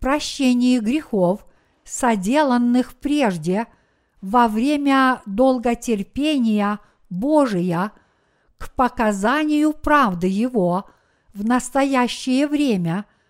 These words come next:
да явится Он праведным и оправдывающим верующего в Иисуса. Римлянам, глава третья, стихи двадцать пятый,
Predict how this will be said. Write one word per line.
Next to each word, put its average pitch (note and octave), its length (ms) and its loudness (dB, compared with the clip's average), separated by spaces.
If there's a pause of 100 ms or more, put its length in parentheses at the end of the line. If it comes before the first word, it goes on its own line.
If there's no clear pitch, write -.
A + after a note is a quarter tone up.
(360)
да G3+ 180 -2
явится A3+ 920 0 (380)
Он C4+ 380 4 (200)
праведным G#3 800 -2 (560)
и C4+ 140 0
оправдывающим A#3+ 1500 0 (420)
верующего C4 1080 2
в A#3+ 180 0
Иисуса. A3+ 880 -6 (640)
Римлянам, G#3 880 2 (380)
глава A3+ 460 2
третья, A3 800 -2 (380)
стихи C4 760 0
двадцать A#3+ 760 -2
пятый, G3 640 -4